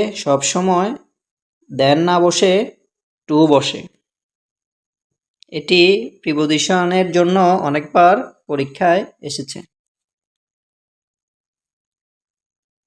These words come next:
বাংলাদেশ একটি নদীবহুল দেশ।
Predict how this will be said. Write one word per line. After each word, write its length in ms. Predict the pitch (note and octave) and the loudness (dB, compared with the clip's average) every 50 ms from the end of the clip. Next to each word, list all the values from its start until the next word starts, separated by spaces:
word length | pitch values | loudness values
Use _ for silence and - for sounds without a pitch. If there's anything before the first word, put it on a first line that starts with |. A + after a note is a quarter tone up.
| _ _ _ _ _ _ _ _ _ _ _ _ _ _ _ _ _ D#3 | _ _ _ _ _ _ _ _ _ _ _ _ _ _ _ _ _ 0
বাংলাদেশ 460 | D3+ D#3 D#3 D#3+ D#3 D3+ D3+ D3+ E3 | 0 2 2 2 2 2 2 2 2
একটি 300 | D#3 D3 - - G3 F#3 F3+ F#3+ G3 G3 | 0 -2 0 2 2 4 4 4 2 2
নদীবহুল 580 | F3 E3+ D#3+ D#3 D3 D3 D3 C#3 D3+ D#3 D3+ | 0 0 0 0 2 2 2 2 2 2 0
দেশ। 220 | C#3 B2+ A#2+ A#2 | 0 0 0 2